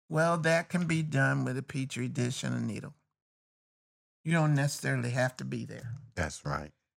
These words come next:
Speaker 1: So don't even consider that as the most,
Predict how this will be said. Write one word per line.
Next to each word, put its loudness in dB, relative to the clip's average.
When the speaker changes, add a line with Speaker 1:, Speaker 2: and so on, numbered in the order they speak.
Speaker 1:
So 2
don't 4
even 4
consider 2
that 4
as 0
the -2
most, -2